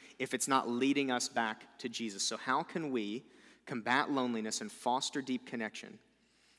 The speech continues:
in ways that lead us to Jesus? Uh, the fourth one is, um, and we, I got this word back in May. I felt like the Lord said, um,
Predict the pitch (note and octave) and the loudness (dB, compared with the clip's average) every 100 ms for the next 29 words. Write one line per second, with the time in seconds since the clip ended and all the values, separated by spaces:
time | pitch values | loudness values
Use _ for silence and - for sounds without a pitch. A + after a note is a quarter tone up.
0 | - B2 A2+ A2 A#2 B2 B2+ B2+ - - | -6 -4 -2 2 6 6 6 4 -2 -4
1 | - - A#2 A2 A2+ A2+ A2+ G#2+ G#2 - | -18 -4 -4 0 0 0 0 -2 -2 -4
2 | G#2 - G2 - - - - _ _ _ | -6 -10 -10 -10 -10 -10 -12 _ _ _
3 | _ _ _ _ _ _ _ _ _ _ | _ _ _ _ _ _ _ _ _ _
4 | - - _ - - A#2+ A2+ A2+ - D3+ | -20 -20 _ -18 0 4 4 4 -2 6
5 | D#3 D#3 D#3+ D#3+ D3+ - B2+ B2 A#2+ A#2 | 6 6 0 0 -2 -4 0 2 2 2
6 | - - A2+ G#2 F2 - - - _ _ | 0 0 0 0 -4 -12 -20 -20 _ _
7 | C#3 C#3 - - C3+ E3 F#3+ F#3+ - A#2+ | -4 -2 -2 -4 2 2 4 0 0 -4
8 | A#2+ B2 A#2+ A#2 A2+ A2+ G2+ G2+ G2 G2 | 0 0 2 2 2 -2 -2 -2 -2 -6
9 | - - - _ _ A2+ A2+ - C#3 D3 | -14 -20 -20 _ _ -6 -2 4 6 6
10 | C#3+ B2+ B2 A#2+ A#2 - A2 G#2+ G2+ G#2+ | 4 2 4 4 4 2 2 2 -4 -6
11 | G2+ F#2+ | -6 -6